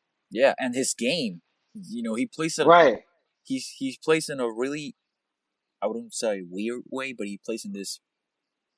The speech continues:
Speaker 1: very particular manner where he just doesn't need to be really athletic.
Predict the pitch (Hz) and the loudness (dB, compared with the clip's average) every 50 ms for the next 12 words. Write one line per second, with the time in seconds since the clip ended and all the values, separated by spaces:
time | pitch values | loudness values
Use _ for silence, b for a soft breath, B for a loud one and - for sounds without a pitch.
0 | _ _ _ - 113 113 117 117 - - 101 - - 127 110 131 120 110 101 98 | _ _ _ 0 2 2 2 2 -2 -6 -6 -4 -2 0 2 2 2 2 2 2
1 | 101 104 107 110 113 120 123 123 _ _ _ _ _ _ _ _ _ _ _ _ | 0 0 0 0 0 -2 -4 -8 _ _ _ _ _ _ _ _ _ _ _ _
2 | _ - 117 110 104 117 113 110 - 135 131 131 - - - 127 120 - - 120 | _ -4 -4 -2 -2 -2 -4 -2 2 2 4 2 2 0 4 2 4 4 2 0
3 | 113 113 110 - - 117 101 110 107 107 104 101 92 - _ _ _ _ _ _ | 0 -2 -2 -2 -4 -4 -2 -2 -2 0 -2 -2 -4 -8 _ _ _ _ _ _
4 | _ _ _ _ _ _ _ _ _ - 107 110 110 110 101 90 - 90 95 104 | _ _ _ _ _ _ _ _ _ -4 -2 -2 0 0 -2 -2 -4 -2 2 4
5 | 113 123 131 - - | 4 4 4 0 -4